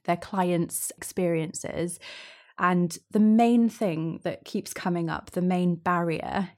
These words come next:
is a sense of overwhelm at the scale of the issue, the complexity of the climate crisis, the biodiversity crisis, and other environmental issues. I think, you know, lots of people are sort of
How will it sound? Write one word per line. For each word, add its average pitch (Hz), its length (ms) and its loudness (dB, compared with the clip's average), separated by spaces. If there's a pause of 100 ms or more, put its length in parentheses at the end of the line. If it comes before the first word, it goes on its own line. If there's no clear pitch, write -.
is 175 360 0
a 180 80 -4
sense 196 520 -2
of 175 360 -2 (160)
overwhelm 208 800 0 (580)
at 185 280 0
the 175 120 4
scale 214 680 2
of 185 160 -2
the - 120 -4
issue, 165 520 -4
the 185 120 -4
complexity - 1160 -4
of 165 320 0
the - 80 -14
climate 220 420 0
crisis, 190 540 -4
the 170 100 -14
biodiversity 165 680 -4
crisis, 165 420 -6
and 180 80 -4
other 170 200 -2
environmental 165 680 -4
issues. - 600 -8 (520)
I 185 80 -2
think, 170 320 -2
you 175 80 0
know, 170 80 2
lots 175 240 -2
of 185 80 -8
people 180 260 -4
are 175 40 -4
sort 175 120 -6
of 165 80 -6